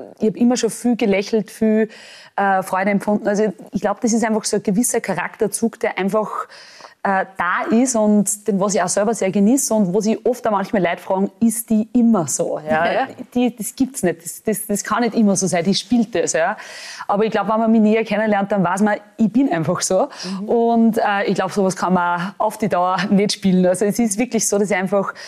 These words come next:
Speaker 1: äh, grundsätzlich mit sehr viel Freude, mit sehr viel, äh, Lebensenergie in den Tag gehe. Natürlich gibt's auch bei mir Situationen,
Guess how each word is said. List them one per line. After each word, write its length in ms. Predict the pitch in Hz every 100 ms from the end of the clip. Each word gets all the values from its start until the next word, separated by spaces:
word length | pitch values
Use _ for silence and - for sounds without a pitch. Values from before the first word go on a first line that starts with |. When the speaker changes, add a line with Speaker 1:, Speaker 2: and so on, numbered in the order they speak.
| - -
Speaker 1:
äh, 100 | 202 196
grundsätzlich 1040 | - 196 285 320 226 208 208 202 208 - - - - -
mit 220 | 202 196
sehr 140 | 214 196
viel 140 | 220
Freude, 380 | - 180 185 202
mit 220 | 196 180
sehr 160 | 180 170
viel, 340 | 185 190 190
äh, 300 | 180 180 175 175
Lebensenergie 760 | 175 190 196 - 175 175 185
in 220 | 190 196 190
den 140 | 180
Tag 380 | - 165 - -
gehe. 260 | 202 247 277
Natürlich 420 | 196 - 233 254
gibt's 200 | 208 -
auch 120 | 165
bei 100 | 190
mir 160 | 196 220
Situationen, 800 | 214 - 202 - 190 196 190